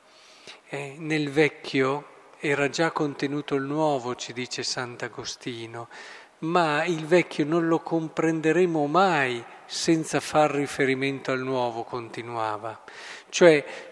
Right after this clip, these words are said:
tutto l'Antico Testamento porta a Cristo come culmine e quindi accogliere Cristo, accogliere la sua salvezza, diventa per tutti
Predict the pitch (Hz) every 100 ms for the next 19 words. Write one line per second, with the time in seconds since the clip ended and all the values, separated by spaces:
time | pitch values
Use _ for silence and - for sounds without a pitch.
0 | - - 208 - 156 147 143 196 - 165
1 | 151 131 - 156 151 139 127 139 - -
2 | 165 170 170 - 147 143 - 135 123 -
3 | - 175 - 165 - - 180 156 - -
4 | - 196 160 131 127 120 127 175 - 262
5 | 240 190 160 - - 214 247 240 220 180
6 | 165 - 214 233 - - 160 131 131 -
7 | 208 226 226 214 185 160 147 - 202 185
8 | - 151 143 175 165 131 - 131 123 143
9 | - - - - - 156 180 202 180 -
10 | 156 147 165 175 - - - - - -
11 | _ _ _ _ - 143 - 147 - -
12 | 143